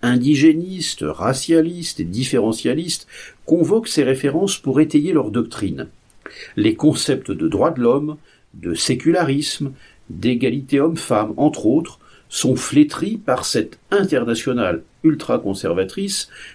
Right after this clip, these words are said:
qui, comme le dit Stéphanie Rosa, d'un bout à l'autre de la planète, veut renvoyer chacun chez soi et l'y enfermer à double tour. Elle poursuit, les tenants du féminisme décolonial,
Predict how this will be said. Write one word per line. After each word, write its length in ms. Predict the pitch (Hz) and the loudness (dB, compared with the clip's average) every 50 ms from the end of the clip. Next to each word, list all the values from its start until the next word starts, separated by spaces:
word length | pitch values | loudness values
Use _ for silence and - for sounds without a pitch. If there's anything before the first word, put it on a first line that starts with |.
| - - - | -20 -20 -12
qui, 260 | - - 196 202 202 196 | -8 -4 -4 -4 -4 -2
comme 200 | - 139 104 107 | -2 -2 0 4
le 120 | 107 107 | 2 2
dit 160 | 104 131 139 | 2 0 -8
Stéphanie 440 | - - 120 - - 90 87 92 85 | -4 -4 -4 -2 -2 -4 -4 -2 -4
Rosa, 460 | 82 90 110 120 131 180 180 180 - | 0 0 0 0 2 0 0 0 -2
d'un 260 | 117 107 123 117 117 | -4 -2 0 0 0
bout 340 | 113 110 110 151 208 226 196 156 | 0 0 -2 -2 -2 -2 0 2
à 80 | 131 131 | 2 2
l'autre 320 | 143 139 135 - - 87 | 2 0 -2 -2 -2 -4
de 80 | 87 80 | -2 -2
la 100 | 73 71 | -4 -6
planète, 640 | - - 117 135 156 196 196 196 196 - - - _ - - - - | -4 0 0 0 2 2 0 -2 -2 -6 -16 -20 _ -20 -20 -18 -12
veut 200 | - 87 98 123 | -6 -2 0 2
renvoyer 520 | 135 151 170 156 127 151 147 123 95 98 95 | 2 4 2 4 4 4 2 2 2 -2 -2
chacun 460 | - - - 165 165 - 110 92 90 | 0 0 0 0 0 0 -4 -4 -4
chez 160 | - - 117 | -2 -2 -2
soi 400 | 110 - - - 165 185 175 - | -2 -2 0 0 2 2 4 4
et 80 | 113 107 | 2 2
l'y 180 | 104 113 127 | 2 2 2
enfermer 480 | 143 147 147 - - 131 123 147 151 131 | 2 2 2 0 -2 0 2 4 4 2
à 60 | 92 | 2
double 380 | 87 117 175 165 131 123 110 - | 2 0 0 2 4 2 2 0
tour. 300 | - - 65 64 - - - _ _ _ - - - | -2 -10 -12 -12 -12 -12 -16 _ _ _ -16 -10 -6
Elle 160 | - - - | -6 -6 -4
poursuit, 500 | - 131 117 - - - 180 190 190 190 - - - - - - - - - - | -6 -6 -8 -6 -6 -4 -2 -2 -2 -4 -6 -14 -18 -18 -16 -16 -18 -12 -4 0
les 220 | 110 117 123 127 | 0 0 2 2
tenants 400 | - 202 190 170 170 156 127 110 | 2 0 2 4 4 4 4 2
du 120 | 90 95 | 0 -2
féminisme 800 | 95 - - 143 135 139 139 131 139 139 - - - 104 90 82 78 80 | -4 0 2 2 4 4 4 2 2 2 2 0 -2 -2 -2 -2 -4 -4
décolonial, 960 | 82 82 123 120 113 - 139 135 156 165 165 175 190 202 208 196 165 131 - | -4 0 2 2 2 2 4 4 6 4 4 4 2 2 2 4 2 0 -2